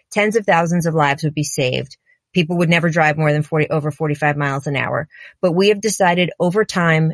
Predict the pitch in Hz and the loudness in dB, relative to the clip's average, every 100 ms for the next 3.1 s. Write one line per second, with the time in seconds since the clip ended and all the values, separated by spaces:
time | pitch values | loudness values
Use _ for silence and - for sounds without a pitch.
0 | - 160 175 160 151 147 151 147 151 165 | 0 0 0 -2 -4 0 0 0 2 2
1 | 160 156 160 - 180 160 180 156 170 160 | 2 0 -2 -2 -2 -2 -2 2 2 2
2 | - 160 151 143 143 - 160 139 147 131 | 0 0 2 0 -2 -4 -6 0 0 0
3 | - | -4